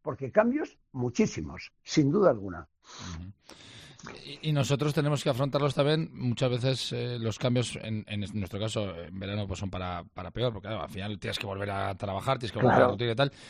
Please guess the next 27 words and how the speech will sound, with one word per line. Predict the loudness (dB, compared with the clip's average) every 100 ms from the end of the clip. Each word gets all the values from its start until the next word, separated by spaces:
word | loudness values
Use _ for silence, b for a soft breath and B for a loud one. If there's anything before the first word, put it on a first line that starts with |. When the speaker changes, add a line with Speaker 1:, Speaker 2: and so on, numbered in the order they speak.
| B -16
Speaker 2:
Eh, | -16 -14 -16 -18 -12 -2
a | 6
poder | 10 10
ser | 10 8
que | 8
no | 10
los | 10 10
note. | 8 6 -2 -6
Eh, | -4 -4
si | -2 0
tú | 2
estás, | 2 4 4 4
si | 0 -4 -2 0
te | 4
ha |
cambiado | 6 8
el | 8
humor, | 8 8 6
a | 4
poder | 4 4
ser | 2
que | 4
no | 6
lo | 6
noten | 4 -2
ellos, | -4 -6
¿no? | -4